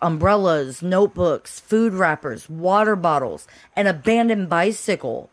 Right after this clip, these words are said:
backpacks, and even tents that were left abandoned. Some of them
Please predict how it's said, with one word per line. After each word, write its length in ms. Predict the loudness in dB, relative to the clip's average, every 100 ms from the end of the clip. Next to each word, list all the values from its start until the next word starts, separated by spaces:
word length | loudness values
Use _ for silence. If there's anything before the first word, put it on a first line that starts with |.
| -2
backpacks, 760 | 0 0 -4 -4 -4 -4 -8
and 100 | -6
even 300 | -4 -4 -6
tents 440 | -4 -2 -2 -4 -2
that 200 | -2 -2
were 80 |
left 320 | -2 -2 -2 -6
abandoned. 600 | -4 -6 -6 -10 -14 -20 _ _ _ _ _ _ _
Some 300 | -4 0 0
of 140 | 2
them 500 | 0 0 -2 -4 -8